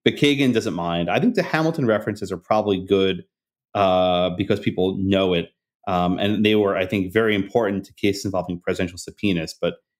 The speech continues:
it, the Hamilton ones, I think, worked. But I'm cautious about the references in general.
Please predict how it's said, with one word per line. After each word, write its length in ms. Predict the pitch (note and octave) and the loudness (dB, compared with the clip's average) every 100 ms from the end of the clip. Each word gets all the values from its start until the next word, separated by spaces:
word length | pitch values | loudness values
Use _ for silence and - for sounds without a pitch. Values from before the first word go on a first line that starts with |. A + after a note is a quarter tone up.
| _ | _
it, 240 | G#4 A#4 - | 0 0 -4
the 80 | D#4+ | 0
Hamilton 340 | C#4 A#3+ G3+ B2 | 2 2 2 0
ones, 120 | F#2 | 2
I 60 | |
think, 180 | E2+ E2+ | -2 -4
worked. 300 | - E2 _ - | -6 -14 _ -8
But 80 | |
I'm 200 | G2 F#2 - _ - | -6 -6 -12 _ 2
cautious 340 | F3 - C3+ | 2 2 -4
about 220 | - G2+ | -2 0
the 180 | G2 F#2 - _ | 0 -2 -6 _
references 400 | F#2 - F2 F2 | -4 -2 -6 -4
in 60 | F2 | -2
general. 320 | F2 E2+ | -2 -4